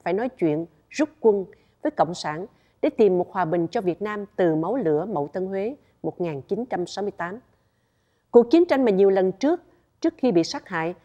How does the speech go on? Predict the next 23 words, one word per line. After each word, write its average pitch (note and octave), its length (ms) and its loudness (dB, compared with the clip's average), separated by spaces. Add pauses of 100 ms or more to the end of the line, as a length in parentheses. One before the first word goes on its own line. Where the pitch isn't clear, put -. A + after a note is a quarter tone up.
(300)
Tổng G#3 180 2
thống C#4 200 0
Kennedy A3 440 0
đã A3+ 100 2
dự F3 200 2
định E3 220 2
sẽ F3 360 -2
rút E4+ 200 -4 (120)
quân G#3+ 260 0 (280)
nếu C4+ 140 2
được E3+ 220 0
tái G#3 120 -4
đắc - 160 -14
cử F3 260 0
vào E3 80 -4
năm F3+ 120 -6
một E3 60 -6
nghìn D3+ 220 -6
chín G#3 300 -8
trăm F#3+ 180 -8
sáu - 180 -10
mươi A3+ 100 -4
lăm. F3 200 -6